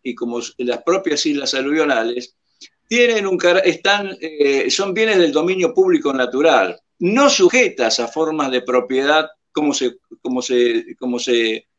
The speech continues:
se desarrollan en los territorios. Bueno, estos principios que ya están desarrollados no solamente por algunos, eh, eh, bufetes de abogados, digamos, y, sino también por centros de estudios. La Universidad de La Plata es pionera en esto.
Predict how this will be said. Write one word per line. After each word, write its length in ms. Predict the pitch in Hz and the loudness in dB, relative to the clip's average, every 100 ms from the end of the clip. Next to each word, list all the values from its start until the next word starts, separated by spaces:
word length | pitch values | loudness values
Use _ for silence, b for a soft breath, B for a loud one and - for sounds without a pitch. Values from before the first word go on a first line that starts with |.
| _ | _
se 180 | - 117 113 110 107 | -6 -2 0 -2 -2
desarrollan 640 | 123 139 131 160 165 147 | -2 -2 0 2 2 2
en 100 | 131 | 0
los 140 | 127 | -2
territorios. 760 | 135 117 117 113 95 95 92 92 _ _ _ _ _ | -2 0 0 -2 -4 -6 -8 -12 _ _ _ _ _
Bueno, 340 | 185 196 165 | 0 2 2
estos 300 | - 247 247 247 | 0 0 0 2
principios 840 | 190 180 180 156 - 117 120 - _ _ _ | 2 4 4 4 4 0 0 -4 _ _ _
que 160 | _ 185 | _ 4
ya 200 | 180 277 | 4 -2
están 340 | 254 247 262 | 0 -2 0
desarrollados 840 | 185 160 156 147 156 214 190 165 165 | 0 0 0 2 2 2 2 2 0
no 120 | 214 | -2
solamente 680 | 226 226 170 170 196 185 165 | -4 0 0 0 -2 0 -2
por 240 | - 135 | 0 -2
algunos, 560 | 127 151 175 156 - - | 0 0 0 -2 -2 -8
eh, 600 | - 127 120 117 110 110 104 - - _ - - | -6 -2 0 0 0 0 -2 -12 -20 _ -20 -12
eh, 520 | 104 101 95 - 110 | -8 -8 -10 -8 -10
bufetes 540 | 101 127 - 220 - 127 | -4 -4 0 0 0 -2
de 80 | |
abogados, 640 | 139 135 139 190 170 135 120 | 0 0 2 4 4 0 -2
digamos, 600 | 131 147 135 120 113 - _ _ - | -2 0 0 0 -6 -10 _ _ -2
y, 420 | 127 123 120 - | 2 4 4 -2
sino 300 | _ 151 190 | _ 0 2
también 420 | 240 180 180 240 - | 2 0 0 0 0
por 180 | 156 | -2
centros 440 | - 240 226 165 127 | 0 -4 -2 -2 -2
de 80 | 107 | -4
estudios. 560 | - 247 233 143 113 110 | -6 0 2 4 4 0
La 80 | |
Universidad 480 | 113 117 120 113 143 | -4 -2 -2 0 -2
de 60 | 143 | 0
La 180 | 113 - | -2 0
Plata 480 | - 196 - 104 | 0 0 -2 -6
es 60 | 101 | -6
pionera 400 | - 117 123 123 | -4 -4 -2 -2
en 60 | 151 | -2
esto. 480 | 190 135 - 107 | -2 -4 -6 -10